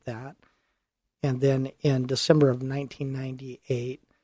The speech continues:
the Lord opened a door for Rodica and I, along with her brother and his wife, to go to Romania.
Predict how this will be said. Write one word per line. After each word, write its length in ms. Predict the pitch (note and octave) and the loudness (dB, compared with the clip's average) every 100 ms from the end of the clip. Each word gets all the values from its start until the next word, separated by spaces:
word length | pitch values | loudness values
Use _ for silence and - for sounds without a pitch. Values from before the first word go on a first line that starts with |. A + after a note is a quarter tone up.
| _ _ _ | _ _ _
the 120 | C#3 C3+ | 4 6
Lord 280 | C3+ C3 | 8 6
opened 440 | C3 D3 C3+ C#3 C3 | 6 4 6 2 0
a 40 | |
door 360 | B2 C3+ C3+ C3+ | 0 2 4 2
for 380 | - C3+ B2+ B2 | 0 0 0 0
Rodica 460 | C3 C3 C#3 C#3 | -2 0 0 0
and 100 | C3+ | -2
I, 500 | B2 C#3 C#3+ C#3 C#3 - _ _ _ - | -4 -2 0 0 -4 -8 _ _ _ 0
along 340 | C#3+ C3+ C3 | 4 6 4
with 160 | B2 - - | 0 -6 6
her 120 | D#3 | 8
brother 440 | C3+ C#3 B2+ C3+ C3 | 10 6 6 2 -2
and 120 | G#2+ | 0
his 260 | C3+ B2+ | 0 0
wife, 360 | C3 B2+ B2+ - | 0 0 -2 -10
to 260 | - C3+ B2+ | 0 2 4
go 240 | B2 C3+ | 6 6
to 320 | C3 - C#3 | 4 0 -2
Romania. 840 | C3 C3 C3 C3+ C3+ B2+ B2+ C#3 | 0 -2 -2 -4 -6 -10 -14 -16